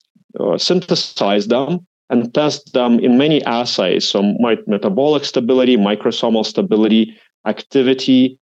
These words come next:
uh, so enzymatic assay, and then all the way into mice in forty-six days. So that was pretty cool. We, of course, did this experiment actually in two thousand eighteen, so people knew about it and,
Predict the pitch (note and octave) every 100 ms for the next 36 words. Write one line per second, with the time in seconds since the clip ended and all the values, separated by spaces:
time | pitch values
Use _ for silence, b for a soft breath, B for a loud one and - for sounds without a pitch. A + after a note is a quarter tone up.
0 | _ - G#2+ G#2 F#2+ - G#2 G#2+ A#2 A#2
1 | A#2 G#2+ A2 - A2+ A2 G#2+ A#2+ A2 A#2
2 | A2+ B2+ C3 A2+ G2+ A2 A2+ - F#2 F#2+
3 | G#2+ - - - _ _ _ _ _ _
4 | _ _ B2 A#2 - D#3+ D#3 C#3 - A2
5 | - - F#2 F2 - - - _ _ _
6 | _ _ - A2 G#2+ G#2 B2 D3 F3 D3
7 | - - B2+ A#2+ - G#2 G3+ C4+ - -
8 | B2+ A#2 C3+ B2+ A#2+ C3+ C3 C3 C3 A#2+
9 | - B2 A#2+ A2+ A2+ - G#2+ G#2+ G#2 -
10 | A2 G#2+ A2 C#3 - G#2 A2 - F#2+ -
11 | A2 G#2+ G2+ A#2 D3 G2+ G#2 G#2 G#2+ G#2+
12 | G2 G2